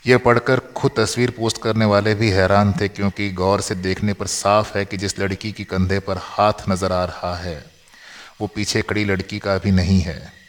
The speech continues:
पीछे जो लड़की खड़ी है, उसके हाथ बंधे हुए हैं।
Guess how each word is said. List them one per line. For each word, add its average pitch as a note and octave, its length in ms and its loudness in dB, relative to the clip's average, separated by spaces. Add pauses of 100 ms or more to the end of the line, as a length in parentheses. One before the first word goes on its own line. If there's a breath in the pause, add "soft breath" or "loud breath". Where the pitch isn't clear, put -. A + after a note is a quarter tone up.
(560 loud breath)
पीछे G#2 260 0
जो G#2 140 2
लड़की G2 260 0
खड़ी G2 340 -4
है, G#2+ 140 0
उसके F#2 300 -6
हाथ F2+ 260 -2 (400)
बंधे F2+ 280 2
हुए E2+ 300 -2
हैं। - 400 -12